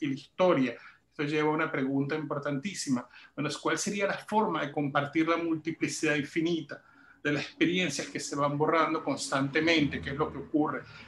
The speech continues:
en el arte latinoamericano? Y ahí nos lleva a la idea de la exposición y no del museo como una salida o una apertura contemporánea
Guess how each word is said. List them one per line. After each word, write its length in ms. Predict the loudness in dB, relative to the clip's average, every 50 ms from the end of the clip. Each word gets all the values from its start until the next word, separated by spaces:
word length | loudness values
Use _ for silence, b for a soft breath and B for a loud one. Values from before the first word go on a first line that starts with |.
| -4
en 80 | -2 0
el 80 | 0
arte 360 | 0 -2 -4 -6 -8 -10 -8 -6
latinoamericano? 960 | -6 -6 0 2 4 6 6 4 4 2 -2 -2 2 4 4 4 2 -2 -4 -4
Y 80 | -4 -2
ahí 220 | -2 0 0 0
nos 240 | 2 2 0 2 4
lleva 320 | 6 6 8 8 6 4 2 B B B B B B 0
a 120 | 2 2
la 120 | 4 4 2
idea 680 | 0 2 2 4 4 6 6 6 4 4 2 -2 -8
de 600 | -6 0 2 4 4 6 4 4 4 2 0 0 0
la 140 | 0 0
exposición 1040 | 0 0 -2 -6 -6 -4 -4 -4 -2 -2 -2 -2 -2 0 2 4 6 6 6 4 2 -2 B B B B B B _ _ -4
y 260 | -2 -2 -2 -2 -4 -4
no 500 | -2 0 2 4 4 4 2 0 -2 -2 -2
del 300 | 0 2 2 2 2 2
museo 680 | 2 2 0 -2 -2 2 4 4 6 6 4 2 0 -2
como 280 | -4 -4 -2 0 0
una 640 | 0 0 2 2 4 4 6 6 6 4 4 2 b b b b b b _ -20 -20 _ _ _ _ -8 -6 -6
salida 600 | -6 -4 -2 -2 0 0 0 2 4 6 6 6
o 100 | 4 4
una 180 | 2 2 2
apertura 840 | 0 0 -2 -4 -4 -8 -8 -4 -2 -2 0 2 2 2 2 0 -2 0
contemporánea 920 | 2 2 2 4 2 0 0 0 0 2 4 4 4 6 4 2 2 0